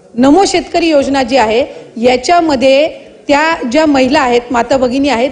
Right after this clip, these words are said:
यांना हजार रुपयाचा लाभ मिळत असतो. त्याची जी वरची पाचशेची कॅपिंग आहे,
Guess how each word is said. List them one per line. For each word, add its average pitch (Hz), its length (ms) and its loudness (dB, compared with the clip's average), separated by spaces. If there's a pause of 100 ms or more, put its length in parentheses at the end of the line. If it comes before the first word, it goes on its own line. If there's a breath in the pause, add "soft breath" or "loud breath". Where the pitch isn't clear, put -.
यांना 269 320 0
हजार 254 340 0
रुपयाचा 285 420 -2
लाभ 233 240 0
मिळत 220 260 -4
असतो. 180 300 -8 (360 loud breath)
त्याची 285 320 2
जी 330 160 2
वरची 320 380 0
पाचशेची 339 540 -2
कॅपिंग 294 380 -2
आहे, 220 220 -2